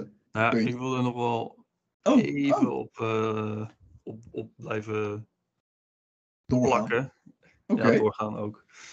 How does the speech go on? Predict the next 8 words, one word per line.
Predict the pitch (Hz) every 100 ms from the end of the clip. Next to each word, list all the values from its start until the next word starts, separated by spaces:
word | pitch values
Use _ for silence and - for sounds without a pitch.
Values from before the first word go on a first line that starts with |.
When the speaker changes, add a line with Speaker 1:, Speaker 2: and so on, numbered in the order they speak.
| - _
Speaker 1:
Ehm, | - 110 107 104 104 104 104 104 104 104 107 107 107 _ _ _ _ _ _ _ _ _ _ _ _ _ _ _ _
want | 104 104 -
kijk, | 113 104 - - _ _
is | -
niet | 123 120
zo | - 113 123 131 _ _ _ _
dat | _
ik | 113